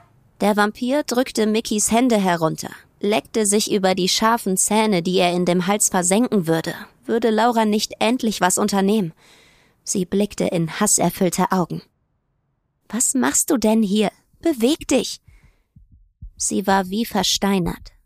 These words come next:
spürte ihren Herzschlag in jeder Zelle und hielt die Luft an.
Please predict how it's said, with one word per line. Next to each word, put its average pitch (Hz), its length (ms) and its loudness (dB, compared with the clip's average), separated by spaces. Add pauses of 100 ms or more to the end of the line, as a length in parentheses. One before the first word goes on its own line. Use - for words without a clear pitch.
(120)
spürte 233 460 0
ihren 196 280 2
Herzschlag 196 560 0
in 190 180 0
jeder 190 440 0
Zelle 180 480 0
und 165 240 -4
hielt 202 340 -4
die 175 100 -2
Luft 180 360 -2
an. 165 240 -4